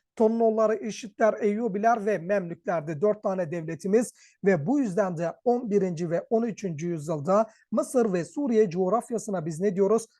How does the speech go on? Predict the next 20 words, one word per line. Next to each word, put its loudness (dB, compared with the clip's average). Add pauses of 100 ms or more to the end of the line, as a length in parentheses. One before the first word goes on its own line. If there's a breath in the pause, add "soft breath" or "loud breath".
Türkiye 2
diyoruz 0
güzel -2
insanlar, -2
karıştırmayın. -4 (460 soft breath)
Siyasi 4 (180)
ad 6
olarak 4
da 2
ilk 0
kez -4
Göktürkler -2
tarafından 0
kullanılmıştır. -4
Bakın -2
Türk -6
adını 2 (100)
ilk -2
kez 2
kullanan 0